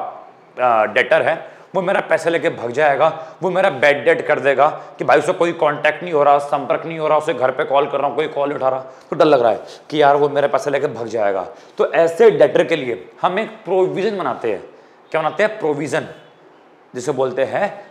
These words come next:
provision for doubtful debt। क्या बोलते हैं? Provision for doubtful debt या फिर provision for bad debt,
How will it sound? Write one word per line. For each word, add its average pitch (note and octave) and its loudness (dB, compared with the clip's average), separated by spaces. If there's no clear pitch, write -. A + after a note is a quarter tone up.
provision D#3+ 0
for C3 4
doubtful B2 -2
debt। D3+ -2
क्या D3 2
बोलते F#3 0
हैं? - 0
Provision D#3 0
for D#3 6
doubtful B2 2
debt E3+ -2
या D3 4
फिर G3 -2
provision D3+ 0
for G3 6
bad D#3+ -2
debt, C3+ 0